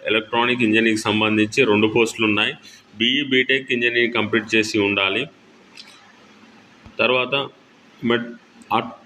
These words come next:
అట్మాస్ఫియరిక్ సంబంధించి ఒక పోస్ట్ ఖాళీ ఉంది. ఎంఎస్సీ అట్మాస్ఫియరిక్ సైన్స్ కంప్లీట్ చేసి ఉండాలి. అనలిటిక్-, అనలిటికల్ కెమిస్ట్రీకి సంబంధించి ఒక పోస్ట్ ఖాళీ ఉంది. ఎంఎస్సీ అనలిటికల్ కెమిస్ట్రీ కంప్లీట్ చేసి ఉండాలి.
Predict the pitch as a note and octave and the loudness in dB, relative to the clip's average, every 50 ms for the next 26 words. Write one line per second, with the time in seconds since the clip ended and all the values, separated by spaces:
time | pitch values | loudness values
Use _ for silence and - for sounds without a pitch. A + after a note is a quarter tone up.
0 | - _ - - - - - - A2+ - - D3 C#3+ D3+ D#3 D3+ - D3+ D3 D3 | -20 _ -20 -20 -20 -14 -8 -8 -8 -4 0 2 2 2 2 0 0 2 2 2
1 | C#3+ D3+ D3 C#3+ - D#3 C3+ C3 C3+ C3+ C3+ C3+ C3+ C3 C3 E3 E3 E3 - - | 4 2 -2 -2 -4 -4 -2 0 0 0 2 2 0 0 2 2 2 2 0 -2
2 | - - - - A2 G#2+ B2 A#2 A#2+ B2+ B2+ - - - - A#2 A2+ A2+ A2+ A2+ | -6 -8 -4 -4 -2 0 0 2 2 0 0 0 -2 -2 -2 -2 0 0 2 2
3 | A2+ A2 B2 D3 C3+ A2 G#2+ A2+ A#2+ A#2 - C3+ B2 G#2+ - - A2+ A#2 A2+ - | 0 0 0 0 0 0 2 0 0 0 0 0 0 0 -2 -4 -4 -4 -4 -4
4 | - - A#2 A2 A2 A#2 A#2 A2+ - - - A2 G#2 G#2+ G2+ - - - G2+ G2 | -4 -2 0 0 2 0 -2 -4 -6 -6 -2 0 0 0 0 -2 -2 -2 -2 -2
5 | G2 F#2 G#2 G#2 G2 - G#2+ G#2 G2+ - G#2+ F#2+ F#2+ F#2 F2+ F#2 F#2+ A2+ C#3+ D#3 | -2 -2 -2 -2 0 2 2 2 2 2 -2 -2 -2 -2 -2 -2 -2 -4 -6 -8
6 | - - - - - - - - A2+ A2+ B2 C3 C3 D3 D3 - - D3 C#3+ - | -12 -20 -20 -20 -20 -20 -10 -6 -2 -2 0 0 -2 -2 -4 -2 0 0 0 -2
7 | - - A2+ A#2 B2+ C3+ C#3 C3+ C#3 C3+ C3+ - C#3+ C#3 - C#3+ C#3 C3 - C3 | -2 -2 0 2 2 2 2 2 0 -2 0 -2 -2 0 0 -2 -2 0 0 0
8 | A#2+ B2 B2 A#2+ - C3 B2+ B2 - A#2 A#2+ B2 B2 B2 A#2+ - A#2 G#2 - A2 | 0 2 0 0 -2 -4 -2 0 0 0 2 2 2 0 0 0 0 0 0 0
9 | A2 A#2+ A#2+ A#2 B2 G2+ A2 A2 A2 A2 A#2 B2+ C3 A#2 G#2+ G#2+ A#2 A#2 - - | 2 2 2 2 0 0 0 0 0 0 0 0 0 0 0 0 0 -2 -2 -2
10 | A#2+ A2+ G#2+ A2 A2 A2+ A2+ A2+ A#2+ A2+ - A#2 A2 - G#2 G#2 G#2 - - G#2 | -2 0 0 0 0 0 0 0 0 -2 -2 -2 0 2 2 2 2 0 -2 -4
11 | G#2 G2 G2 G2+ G#2+ G#2 - G#2 G2+ - - G2+ G2 F#2+ F#2+ G2+ A#2+ B2 - | -4 -2 -2 -2 -4 0 0 0 0 0 -2 -4 -2 -2 -2 -2 -4 -6 -8